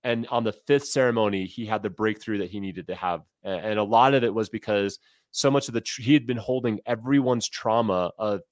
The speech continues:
thirty plus years of work in his body that he didn't even know how to work with it. And it took five ceremonies to get to that place, right? So again, a shaman could do something like that, but then the integration had to happen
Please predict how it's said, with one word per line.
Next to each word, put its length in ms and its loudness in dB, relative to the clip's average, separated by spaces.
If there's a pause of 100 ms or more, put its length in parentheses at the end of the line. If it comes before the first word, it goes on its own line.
thirty 400 0
plus 400 -4
years 240 -4
of 120 -8
work 500 2 (520)
in 160 2
his 240 -4
body 540 2
that 140 -2
he 120 -8
didn't 160 -4
even 160 -2
know 140 -2
how 100 -4
to 120 -6 (100)
work 260 -4
with 220 -8
it. 200 -18 (880)
And 280 4
it 140 0
took 260 -2 (160)
five 340 4
ceremonies 760 2
to 120 -12
get 240 -6
to 120 -12
that 200 -6
place, 380 -12
right? 240 0
So 120 2
again, 220 4
a 40 -2
shaman 440 0
could 140 -4
do 100 2
something 340 0
like 180 2
that, 360 4 (300)
but 100 -2
then 140 4
the 100 4
integration 580 4
had 240 -2
to 60 -4
happen 500 -4